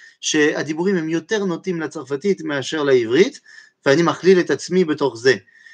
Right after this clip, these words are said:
וגם הדיבורים בקידוש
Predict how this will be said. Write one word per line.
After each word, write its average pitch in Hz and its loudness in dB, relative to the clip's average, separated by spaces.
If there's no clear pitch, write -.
וגם 202 4
הדיבורים 139 0
בקידוש 147 -2